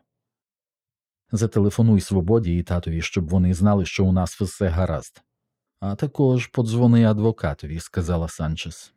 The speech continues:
«Я подбаю про те, щоб тебе депортували до Бразилії і щоб ти постала перед судом».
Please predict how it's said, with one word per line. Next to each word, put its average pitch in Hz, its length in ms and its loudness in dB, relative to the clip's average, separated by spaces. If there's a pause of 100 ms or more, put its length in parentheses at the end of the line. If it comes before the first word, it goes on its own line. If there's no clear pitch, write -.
«Я 143 180 0
подбаю 101 480 0
про 92 160 -4
те, 131 160 -2
щоб 90 280 -6
тебе 92 340 2
депортували 92 680 0
до 90 120 0
Бразилії 92 800 0
і 92 40 0
щоб 87 320 -4
ти 117 220 2
постала 95 520 -2
перед 92 280 -2
судом». 76 500 -6